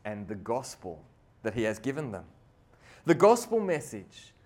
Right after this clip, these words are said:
of salvation from sin through the sacrificial death of Jesus. It may not sound like the most impressive speech or knowledge that the world has ever heard,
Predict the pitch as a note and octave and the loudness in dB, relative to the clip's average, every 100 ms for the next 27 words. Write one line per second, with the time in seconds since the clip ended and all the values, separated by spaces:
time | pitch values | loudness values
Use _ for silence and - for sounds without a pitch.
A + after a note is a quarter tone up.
0 | - A#2 - - D3 C#3 D3+ E3+ F#3 F#3+ | -2 0 0 4 6 8 8 8 6 0
1 | G3 F#3+ - C#3 D3 G#3 G#3 - G3+ C3+ | -4 -6 -4 2 4 2 -2 -4 -2 -2
2 | G#2 A#2 - - - - D3 C3+ - E3+ | -4 -8 -14 -20 -12 -4 -2 0 2 2
3 | F#3 F#3 F3 - - E3+ C#3 C#3+ D3+ - | 2 -2 0 -4 -2 -2 0 0 0 -4
4 | D3+ D3+ A#2+ G2+ F#2 E2+ - - - - | -6 -2 -2 -4 -10 -18 -20 -20 -20 -20
5 | - - - F#3+ F#3+ E3+ G3 A3+ G#3 G#3 | -20 -16 4 4 6 4 4 4 4 4
6 | G3+ - E3+ D3+ B2 B2+ B2 - C3 C3+ | 2 -2 -2 0 -2 -2 -4 -4 -4 -4
7 | C3 C3+ B2 - C#3+ - C3 - - B2+ | -4 -8 -8 -6 -6 -6 -10 -12 -6 -4
8 | C3 - B2 A2+ A#2+ C3+ G#2 F2+ F2 - | -4 -8 -8 -4 0 0 -2 -8 -14 -20
9 | - _ - - - - - - A2 - | -20 _ -20 -20 -20 -20 -8 -2 -2 -2
10 | G#2+ A#2 A#2 A2+ G#2 - - A2+ G2+ - | -2 0 2 0 -2 -10 -8 -6 -6 -6
11 | A2 A2 F#2+ F2+ A#2+ F#2+ E2+ | -6 -4 -4 -4 -4 -4 -6